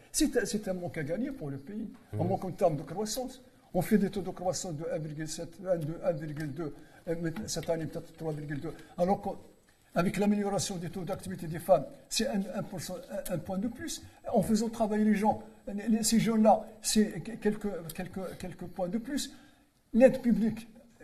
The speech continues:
Speaker 1: je vais dire un mot sur
Speaker 2: Oui.
Speaker 1: l'aide sociale.
Speaker 2: Très rapidement.
Speaker 1: Directe, rapidement.
Speaker 2: Oui.
Speaker 1: L'aide sociale directe, c'est une très bonne chose, on a applaudi avec,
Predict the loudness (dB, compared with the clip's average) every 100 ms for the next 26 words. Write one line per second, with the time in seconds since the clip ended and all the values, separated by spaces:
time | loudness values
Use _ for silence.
0 | -10 -2 0 2 0 -2 -2 -2 -6 -12
1 | -10 -6 -6 -8 -8 -8 -2 0 0 2
2 | 4 4 4 -8 -6 4 4 4 -6 -6
3 | -6 -8 -10 -20 -18 0 2 2 0 -4
4 | -6 -6 -8 -10 -8 -4 -4 -6 -8 -6
5 | -6 -8 -8 -2 -2 -2 -6 -4 -4 -4
6 | -6